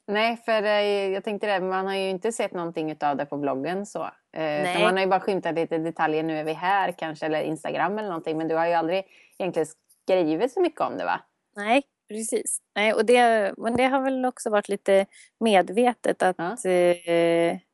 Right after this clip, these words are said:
Speaker 2: ja, men det har varit vår, vår privata, eh, oas lite.
Speaker 1: Ja.
Speaker 2: Och sen så, eh, det
Speaker 1: Men det
Speaker 2: eh,
Speaker 1: kanske
Speaker 2: så
Speaker 1: inte ska vara
Speaker 2: som
Speaker 1: jobb
Speaker 2: det
Speaker 1: där heller, utan som du säger, lite mer vila och avkoppling.
Speaker 2: Ja, fast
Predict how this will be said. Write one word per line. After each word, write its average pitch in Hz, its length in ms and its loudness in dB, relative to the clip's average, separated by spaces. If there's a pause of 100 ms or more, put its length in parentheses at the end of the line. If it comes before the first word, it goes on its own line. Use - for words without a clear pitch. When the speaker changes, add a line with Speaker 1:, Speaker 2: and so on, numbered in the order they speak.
(100)
Speaker 2:
ja, 196 80 2
men 202 320 2
det 202 60 6
har 202 100 6
varit - 280 2
vår, - 240 2 (100)
vår - 220 -2 (280)
privata, - 640 4 (260)
eh, - 200 0
oas - 500 2
lite. 180 200 0
Speaker 1:
Ja. - 60 6
Speaker 2:
Och 190 80 6
sen 185 260 2
så, 214 200 6 (640)
eh, 175 760 6
det 180 340 6 (1400)
Speaker 1:
Men 220 120 0
det 220 60 4
Speaker 2:
eh, 208 60 2
Speaker 1:
kanske 240 240 2
Speaker 2:
så 226 60 6
Speaker 1:
inte 202 560 0
ska - 160 -8
vara 208 160 0
Speaker 2:
som 208 220 6
Speaker 1:
jobb 226 60 0
Speaker 2:
det 240 60 6
Speaker 1:
där 147 260 2
heller, 135 320 -2
utan 143 420 -6
som 147 220 -10
du 147 80 -8
säger, 160 220 -4
lite 185 220 -6
mer 151 140 -4
vila 147 360 -4
och 117 80 -6
avkoppling. - 720 -8 (380)
Speaker 2:
Ja, 208 360 6
fast 220 240 2